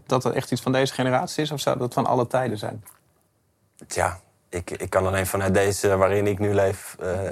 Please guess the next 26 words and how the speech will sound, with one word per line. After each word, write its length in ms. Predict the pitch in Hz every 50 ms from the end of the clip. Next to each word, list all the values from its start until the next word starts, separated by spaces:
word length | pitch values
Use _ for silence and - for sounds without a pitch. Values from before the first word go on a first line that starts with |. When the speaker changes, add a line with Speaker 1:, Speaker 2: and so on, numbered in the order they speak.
| - 87 87
Speaker 2:
het 200 | 90 92 87 87 -
zeker 420 | - - - 107 104 104 95 110 98
durf 140 | 104 101 95
weten 300 | 101 98 95 92 - 90
dan 120 | 92 90
daarvoor. 420 | 90 87 - - 95 104 113 113 87
Maar 140 | 95 92 90
goed, 180 | - 92 90
ja, 200 | - 85 90 87
ik 180 | 92 95 90 90
denk, 240 | 90 87 87 87 - -
ik 140 | - 87 95
denk 200 | 95 95 92 87
zeker 300 | - 101 104 101 - 107
wel 160 | 104 101 101
dat 340 | 98 95 92 - - - - -
goed 240 | - - - - -
communiceren, 680 | - 104 107 98 95 - - 104 107 107 104 101 95
dat 120 | 95 92
dat 200 | 98 95 90 - -
wel 160 | - 92 95
van 160 | 92 95 92
alle 180 | 95 92 92 95
tijden 420 | - 95 95 92 95 95 90 -
een, 180 | 90 90 90 95
eh, 60 | 92